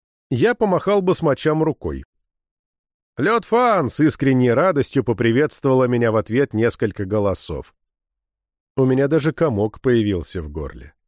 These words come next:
Мы с Наджафом пошли к казарме пешком и уже подошли к воротам, когда до неё добрались и развернувшиеся «Тойоты».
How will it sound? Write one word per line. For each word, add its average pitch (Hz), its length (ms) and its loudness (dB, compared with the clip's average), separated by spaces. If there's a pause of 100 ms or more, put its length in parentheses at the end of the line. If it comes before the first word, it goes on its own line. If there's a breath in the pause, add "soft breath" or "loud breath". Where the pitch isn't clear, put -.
(840)
Мы 196 160 0
с - 80 -6
Наджафом 196 540 0
пошли 170 340 -2
к - 60 -12
казарме 139 500 2
пешком 202 640 -2
и - 20 2
уже 123 340 2
подошли 120 440 0
к - 80 -6
воротам, 123 520 0 (360 loud breath)
когда 185 280 0
до 202 120 2
неё 175 240 4
добрались 147 580 0
и - 20 2
развернувшиеся 120 840 0
«Тойоты». 85 540 -6